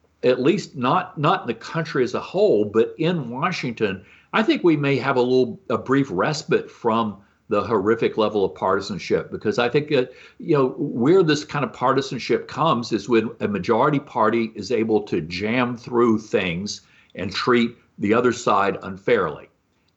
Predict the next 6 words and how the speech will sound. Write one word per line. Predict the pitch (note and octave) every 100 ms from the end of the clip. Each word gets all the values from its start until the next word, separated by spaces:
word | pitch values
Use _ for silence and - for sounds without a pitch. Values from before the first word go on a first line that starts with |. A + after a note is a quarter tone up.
| -
And | A#2 A2+ A2 A2 G#2 G#2 F2 _ _ _ _ _ _
that | B2 D#3+ -
can't | C3+ B2
happen | - D#3+ E3+ B2 G2+
here, | G#2+ G#2+ A2 A3+ - _ _ -
uh, | B2+ B2+ B2+ B2